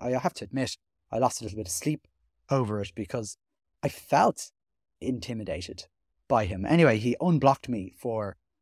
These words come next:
ten minutes to hurl mad stuff at me and then consequently blocked me out. Anyway, it sounds,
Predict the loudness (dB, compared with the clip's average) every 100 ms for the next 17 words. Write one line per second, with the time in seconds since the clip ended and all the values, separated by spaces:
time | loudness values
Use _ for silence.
0 | _ -6 -4 -2 -4 -6 -10 -16 _ -12
1 | -6 -6 -6 -2 6 8 8 4 -2 0
2 | 0 0 -6 -8 _ _ -14 -8 -6 -8
3 | _ _ -10 -8 -10 -10 -10 -8 -6 -8
4 | -14 _ _ _ -8 -8 -8 -12 -14 -18
5 | -16 -14 -10 -8 -8 -10 -14 _ _ _
6 | -20 -4 0 0 -2